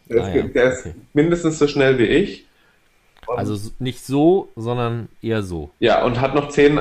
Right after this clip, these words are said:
Speaker 1: zehn Fangarme, um alles aufzufangen, was, was ihm so entgegengeschmissen wird. Und sowas ist mir noch nie passiert, dass so ein Mensch, ähm, also die beiden, ich habe zwei andere Kapitäne, nee, drei andere Kapitäne davor gehabt. Und die waren eher immer sehr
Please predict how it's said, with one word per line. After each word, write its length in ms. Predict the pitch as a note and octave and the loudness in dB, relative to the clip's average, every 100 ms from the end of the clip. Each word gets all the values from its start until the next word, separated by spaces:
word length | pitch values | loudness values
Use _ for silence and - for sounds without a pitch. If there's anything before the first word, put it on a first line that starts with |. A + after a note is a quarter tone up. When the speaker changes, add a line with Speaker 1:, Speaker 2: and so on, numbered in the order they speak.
| D#2 - | -4 -10
Speaker 1:
zehn 360 | - - D3 | -8 0 0
Fangarme, 540 | C#3+ C3 - A2+ C3 D3+ | 2 -2 2 2 4 4
um 120 | - | 4
alles 240 | D#2+ C3 | 4 2
aufzufangen, 580 | - B2+ - D3 C3+ C3 | 2 2 0 0 0 2
was, 360 | B2+ B2+ C3+ - _ | 0 -2 -8 -16 _
was 160 | G#2+ A#2+ | -2 0
ihm 100 | B2+ | 0
so 100 | C3 | 2
entgegengeschmissen 720 | A2+ A#2+ C3 D3 C#3 B2 C3+ | 2 2 2 2 2 0 0
wird. 200 | C3 C3+ - - - _ _ | 2 2 0 -18 -20 _ _
Und 500 | A2+ A#2 A#2+ A#2+ - _ _ _ _ _ _ - - | -2 -2 -4 -12 -20 _ _ _ _ _ _ -20 -20
sowas 380 | - - B2+ C3 | -8 -2 2 2
ist 120 | B2 | 0
mir 80 | C3+ | 0
noch 100 | B2 | 0
nie 140 | A#2+ A#2 | 0 0
passiert, 580 | A#2+ G#2 A2 B2+ B2+ - _ _ _ - | 0 -2 0 0 -2 -10 _ _ _ -8
dass 180 | A2 G#2 | -6 0
so 80 | |
ein 120 | G2+ G2+ | 0 0
Mensch, 280 | G2+ G2+ | -2 -4
ähm, 480 | G2+ G#2 G2+ G#2 G#2 _ _ _ _ _ _ | -2 0 -2 -6 -10 _ _ _ _ _ _
also 220 | - G#2 A2 | -4 0 0
die 360 | G2 - A2+ | -2 -6 -2
beiden, 360 | A2 G#2 G#2+ G#2 | 2 2 0 -2
ich 80 | B2 | -4
habe 120 | - | -2
zwei 180 | - F2 | 0 0
andere 240 | A2+ B2+ | 0 -2
Kapitäne, 500 | B2+ A2 - A2+ A2+ | -4 -4 -2 -2 -2
nee, 160 | G#2+ F2 | -4 -6
drei 280 | - A2 G#2+ | -2 0 0
andere 180 | A2+ G#2+ | -2 -4
Kapitäne 380 | A2 - G#2+ | -6 -4 -4
davor 340 | G2+ - G2+ G#2 | -4 -6 -2 -2
gehabt. 300 | A#2+ A2+ - _ _ _ _ _ _ _ _ _ _ _ | -2 -4 -8 _ _ _ _ _ _ _ _ _ _ _
Und 220 | A2 A2 | 0 2
die 100 | A2+ | 2
waren 140 | A2 | 2
eher 260 | F2+ G#2+ G#2 | 4 4 4
immer 200 | G#2+ G#2 | 4 2
sehr 460 | G#2+ G2+ G2 F#2+ | 4 4 4 2